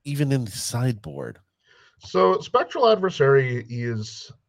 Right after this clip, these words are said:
Speaker 2: you know, I think the card's decent. I think the card is, um, definitely worse than the twenty-four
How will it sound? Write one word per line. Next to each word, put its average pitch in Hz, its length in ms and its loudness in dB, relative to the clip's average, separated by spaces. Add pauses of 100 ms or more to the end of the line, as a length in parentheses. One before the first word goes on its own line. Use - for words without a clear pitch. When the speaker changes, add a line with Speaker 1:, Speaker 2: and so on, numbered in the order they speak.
(140)
Speaker 2:
you 117 140 -4
know, 107 200 0
I 139 120 4
think 175 180 -4
the 190 60 0
card's 156 280 2
decent. 98 460 -8 (180)
I 101 120 -4
think 104 300 -6
the 107 100 -2
card 101 440 0
is, 98 460 -10 (920)
um, 98 540 0
definitely 190 520 2
worse 131 580 0
than 110 240 -4
the 101 80 -2
twenty-four 107 1080 -2